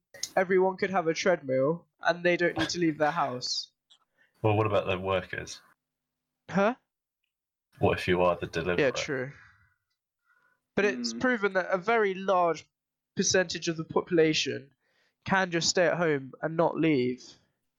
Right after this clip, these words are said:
Speaker 3: Yeah. Do you, do you reckon we'll see, like, the death of office culture in the next, like, thirty years?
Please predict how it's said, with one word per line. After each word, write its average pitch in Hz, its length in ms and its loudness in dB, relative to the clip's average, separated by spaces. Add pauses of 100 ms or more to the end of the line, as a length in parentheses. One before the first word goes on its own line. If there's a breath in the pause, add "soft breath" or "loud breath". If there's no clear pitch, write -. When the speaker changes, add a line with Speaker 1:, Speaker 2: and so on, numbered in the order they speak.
(440)
Speaker 3:
Yeah. 131 420 6 (720)
Do 165 140 -10
you, 185 180 -8
do 185 120 -8
you 180 60 0
reckon 208 280 0
we'll 196 120 -4
see, 175 220 -6
like, 151 420 0 (140)
the 131 260 -6
death 123 360 2
of 120 200 -4
office 123 400 -2
culture - 480 -4 (240)
in 120 100 2
the 120 100 6
next, 107 300 -2
like, 107 200 2
thirty - 340 4
years? 104 440 0